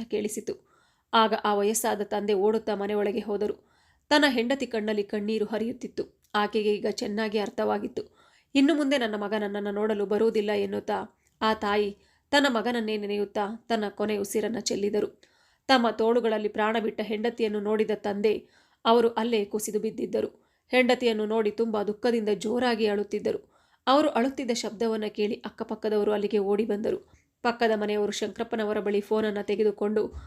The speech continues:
ಅವರ ಮಗ ರಾಮದೇವ್ಗೆ ಫೋನ್ ಮಾಡಿದರು. ರಾಮದೇವ್ ಆಗ ಫೋನನ್ನ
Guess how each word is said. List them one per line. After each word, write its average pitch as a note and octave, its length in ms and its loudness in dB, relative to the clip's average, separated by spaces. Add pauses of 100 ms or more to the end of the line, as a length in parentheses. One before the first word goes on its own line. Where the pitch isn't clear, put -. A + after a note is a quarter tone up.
(200)
ಅವರ C4+ 220 8
ಮಗ A3 220 -2
ರಾಮದೇವ್ಗೆ G#3 520 -2
ಫೋನ್ G#3 280 -6
ಮಾಡಿದರು. G3+ 540 -4 (580)
ರಾಮದೇವ್ A#3 420 6
ಆಗ G#3+ 160 0
ಫೋನನ್ನ A3 380 -2